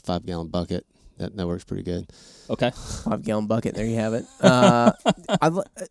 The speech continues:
Speaker 3: I do, I did love how much stuff was just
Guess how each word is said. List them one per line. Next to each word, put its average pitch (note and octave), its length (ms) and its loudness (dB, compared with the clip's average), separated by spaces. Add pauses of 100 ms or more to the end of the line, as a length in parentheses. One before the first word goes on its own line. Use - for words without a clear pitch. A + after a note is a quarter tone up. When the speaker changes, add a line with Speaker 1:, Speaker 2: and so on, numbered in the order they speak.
(140)
Speaker 3:
I F#3+ 100 4
do, G3 340 0
I D3+ 80 0
did E3+ 360 2
love A2+ 280 2
how B2 160 0
much A#2+ 180 0
stuff - 340 0
was A#2+ 120 -6
just - 280 0